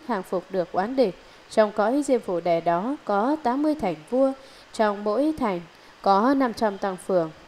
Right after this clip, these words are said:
Mỗi tăng phường đều lập tịnh xá cao rộng, dùng các báu đẹp để nghiêm sức. Mỗi thành vua đều thỉnh Đức Phật đến, dùng các đồ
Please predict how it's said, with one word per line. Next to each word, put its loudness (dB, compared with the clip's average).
Mỗi 2
tăng -2
phường -2
đều 2
lập 0
tịnh -6
xá 0
cao 2
rộng, -2
dùng 0
các 0
báu 2
đẹp 0
để 0
nghiêm -2
sức. 4
Mỗi 0
thành -2
vua 2
đều 0
thỉnh -6
Đức 0
Phật -2
đến, -2
dùng 0
các 0
đồ 2